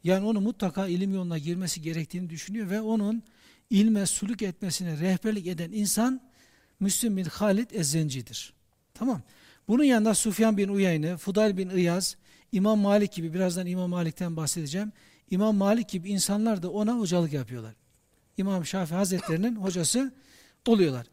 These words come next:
İmam Şafii'nin bir özelliği daha var. İmam Şafii'nin Arap dili ve belagat hususunda çok derinlikli birikime sahip olan bir insan. Yani onu esasında hani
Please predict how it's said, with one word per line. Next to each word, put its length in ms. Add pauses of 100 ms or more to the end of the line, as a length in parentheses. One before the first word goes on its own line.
İmam 360 (360)
Şafii'nin 480
bir 140
özelliği 500
daha 240
var. 220 (560)
İmam 280
Şafii'nin 520 (680)
Arap 320
dili 220
ve 180
belagat 460
hususunda 600 (220)
çok 340
derinlikli 600
birikime 420
sahip 320
olan 260
bir 60
insan. 280 (680)
Yani 220
onu 300
esasında 580
hani 260